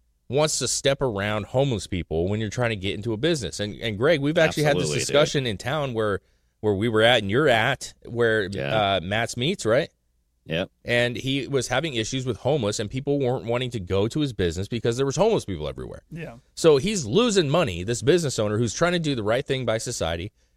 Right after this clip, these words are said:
Speaker 1: create a business, create something for people to enjoy. And yet here we are, and people are ragging, like, his neighbors who are a bunch of libtards.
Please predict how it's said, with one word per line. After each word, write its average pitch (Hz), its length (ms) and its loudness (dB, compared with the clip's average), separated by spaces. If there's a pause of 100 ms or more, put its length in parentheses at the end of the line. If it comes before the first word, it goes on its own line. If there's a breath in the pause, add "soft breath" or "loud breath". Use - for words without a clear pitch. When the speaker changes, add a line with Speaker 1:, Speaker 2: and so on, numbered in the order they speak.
Speaker 1:
create 120 280 2
a 139 60 4
business, 117 440 0
create 110 280 0
something 117 300 -4
for 95 180 0
people 117 300 -4
to 135 160 -2
enjoy. 95 440 -2 (360 soft breath)
And 123 200 -2
yet 127 280 4
here 131 220 0
we 156 160 2
are, 92 300 4 (300)
and 113 220 -2
people 147 240 0
are 135 140 4
ragging, 117 440 2
like, 110 220 0
his 117 180 -2
neighbors 107 420 0
who 117 80 -2
are 104 60 2
a 90 40 0
bunch 107 220 -2
of 101 80 0
libtards. 95 600 -2